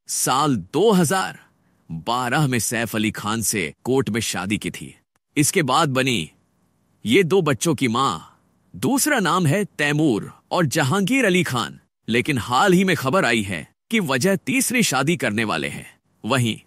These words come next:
हाल ही में खबर आ रही है कि करीना से भी सैफ की शादी टूटने वाली है और वह अपने तीसरी शादी की तैयारी कर रहे हैं। इसका सबूत भी सोशल मीडिया पर काफी वायरल हो रहा है। तस्वीरें भी सोशल मीडिया पर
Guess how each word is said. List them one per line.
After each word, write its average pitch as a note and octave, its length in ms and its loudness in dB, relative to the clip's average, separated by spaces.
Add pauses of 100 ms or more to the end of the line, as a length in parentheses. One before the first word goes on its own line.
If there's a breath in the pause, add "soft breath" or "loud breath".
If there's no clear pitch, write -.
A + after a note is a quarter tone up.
(200)
हाल D#3 260 2
ही A3 120 6
में B3 120 2
खबर C3 260 0
आ G#2 100 0
रही G2+ 260 -2
है - 260 -10 (140)
कि A#3 100 -2
करीना B2+ 460 0
से F3+ 180 2
भी F3 140 2
सैफ D#3 460 0
की F3 100 -2
शादी G#2 400 -2
टूटने G#2 340 -4
वाली D#2 280 -4
है - 260 -14 (260)
और C4 200 2
वह A3+ 240 0
अपने F3+ 460 -2
तीसरी G3+ 440 -2
शादी C#3 360 0
की F#3 120 -2
तैयारी B2 420 2
कर A#2+ 160 -2
रहे G#2 220 0
हैं। F2 240 -10 (520)
इसका D3+ 260 2
सबूत D#3+ 500 0
भी E3+ 300 2
सोशल D3 420 2
मीडिया B2 320 2
पर C3 300 0 (180)
काफी F#3 360 2
वायरल F3 480 4
हो C3 140 4
रहा G#2 220 -2
है। - 220 -14 (360)
तस्वीरें E3 500 2
भी D3+ 160 4
सोशल F3 440 2
मीडिया C#3+ 360 2
पर C3 280 0